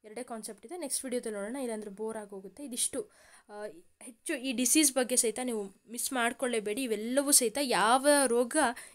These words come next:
ಯಾವ ಒಂದು ಮೈಕ್ರೋ ಆರ್ಗನಿಸಮಿಂದ ನಮಗೆ, ಆ, ಇದು ಹಾನಿ ಆಗ್ತಿದೆ, ಅದರಿಂದ ನಮಗೆ ಕಾಸ್ ಆಗ್ತಿದೆ, ಇದನ್ನು ತುಂಬ ಮುಖ್ಯ. ಇದನ್ನು ತುಂಬ ತಿಳ್ಕೊಳ್ಳಿ, ನೆನ್ಪಿಡ್ಕೊಳ್ಳಿ. ಯಾವಾಗ ಕೇಳಿದ್ರು ಹೇಳೋ ರೀತಿಯಲ್ಲಿ ರೆಡಿಯಾಗಿ. Thank you so much for watching this video.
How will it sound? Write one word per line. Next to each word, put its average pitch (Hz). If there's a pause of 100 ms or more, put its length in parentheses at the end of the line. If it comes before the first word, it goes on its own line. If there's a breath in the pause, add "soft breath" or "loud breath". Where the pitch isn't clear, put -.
ಯಾವ 247
ಒಂದು 277
ಮೈಕ್ರೋ 247
ಆರ್ಗನಿಸಮಿಂದ 240 (120)
ನಮಗೆ, 247
ಆ, 220 (600)
ಇದು 208
ಹಾನಿ 262
ಆಗ್ತಿದೆ, 196
ಅದರಿಂದ 240
ನಮಗೆ 247
ಕಾಸ್ 233
ಆಗ್ತಿದೆ, 185
ಇದನ್ನು 277
ತುಂಬ 262
ಮುಖ್ಯ. 254 (100)
ಇದನ್ನು 208
ತುಂಬ 254
ತಿಳ್ಕೊಳ್ಳಿ, 247 (440 soft breath)
ನೆನ್ಪಿಡ್ಕೊಳ್ಳಿ. 262
ಯಾವಾಗ 233
ಕೇಳಿದ್ರು 269
ಹೇಳೋ 233
ರೀತಿಯಲ್ಲಿ 226
ರೆಡಿಯಾಗಿ. 196 (460)
Thank 226
you -
so 240
much 247
for 220
watching 202
this -
video. 214